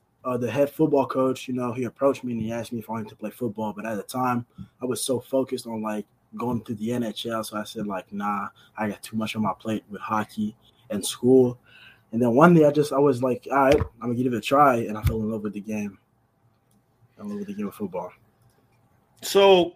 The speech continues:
Speaker 2: how quickly, so you went from Canada to Woodbury Forest.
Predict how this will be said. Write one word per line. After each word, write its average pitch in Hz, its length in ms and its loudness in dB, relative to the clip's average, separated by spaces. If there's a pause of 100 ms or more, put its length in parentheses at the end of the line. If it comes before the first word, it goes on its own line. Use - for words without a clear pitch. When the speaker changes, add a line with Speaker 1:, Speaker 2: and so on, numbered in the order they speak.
Speaker 2:
how 185 260 0
quickly, 170 760 0 (360)
so - 140 -6
you 151 120 -2
went 190 180 -2
from 202 140 -4
Canada 139 540 0 (100)
to 147 120 -2
Woodbury 147 420 0
Forest. 113 580 -8